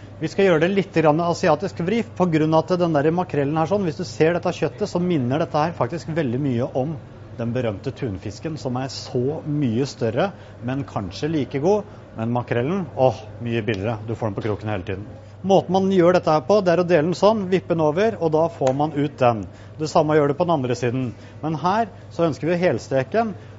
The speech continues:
Da har vi bare splittet magen på den, tatt ut innholdet, og deler da stykkene slik. Det samme på den andre siden.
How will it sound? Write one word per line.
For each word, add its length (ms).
Da 80
har 80
vi 100
bare 240
splittet 340
magen 300
på 140
den, 160
tatt 220
ut 120
innholdet, 480
og 160
deler 480
da 160
stykkene 640
slik. 560
Det 120
samme 260
på 100
den 80
andre 160
siden. 320